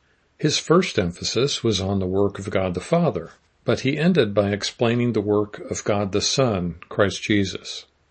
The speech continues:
So in this next section of Paul's letter to the Colossians, the focus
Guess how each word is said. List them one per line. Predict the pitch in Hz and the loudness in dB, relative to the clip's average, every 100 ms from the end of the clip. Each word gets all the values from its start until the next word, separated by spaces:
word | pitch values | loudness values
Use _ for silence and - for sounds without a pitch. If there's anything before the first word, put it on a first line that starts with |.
| _ _ - | _ _ -4
So | 127 117 117 | 0 2 2
in | 127 | 0
this | 208 - | 0 0
next | 160 156 - - | 0 0 -2 0
section | 104 92 - 104 | 0 -2 -4 -2
of | 92 90 | -2 -4
Paul's | 101 92 92 107 | -2 -2 -2 0
letter | 95 90 104 | 0 0 -2
to | 110 92 | -4 -6
the | 92 | -4
Colossians, | 107 95 92 - 104 107 - | -2 -2 -2 -4 -6 -4 -2
the | - | -2
focus | 104 - 147 170 143 123 - | -2 -2 -4 0 -2 0 -4